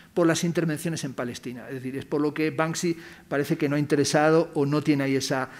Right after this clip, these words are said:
esa pegada. Evidentemente, es alguien que también interviene constantemente sobre la red y en torno a la red, como su famosa pieza de Steve Jobs como un ladrón, porque su obra tiene que ver con la remixabilidad,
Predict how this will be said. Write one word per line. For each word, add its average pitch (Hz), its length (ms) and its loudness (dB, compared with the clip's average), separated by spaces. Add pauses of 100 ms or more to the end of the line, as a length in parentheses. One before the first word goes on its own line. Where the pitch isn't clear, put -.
(220)
esa 156 240 0
pegada. 127 340 -6 (180)
Evidentemente, 190 1000 4
es 156 180 -4
alguien 180 320 2
que 175 140 2
también 151 280 -2
interviene 170 480 4
constantemente 160 840 -2
sobre 170 320 4
la 147 140 4
red 190 320 4
y 170 60 4
en 151 100 0
torno 147 180 0
a 143 60 4
la 135 40 2
red, 185 280 2
como 135 180 -4
su 139 140 -6
famosa 131 340 -2
pieza 147 400 2 (320)
de 139 180 2
Steve 147 300 4
Jobs 160 160 4
como 147 220 0
un 151 100 2
ladrón, 165 460 6 (320)
porque 151 180 -2
su 180 140 2
obra 214 180 4
tiene 190 200 -2
que 180 80 2
ver 196 100 2
con 196 180 2
la 165 120 4
remixabilidad, 156 1040 0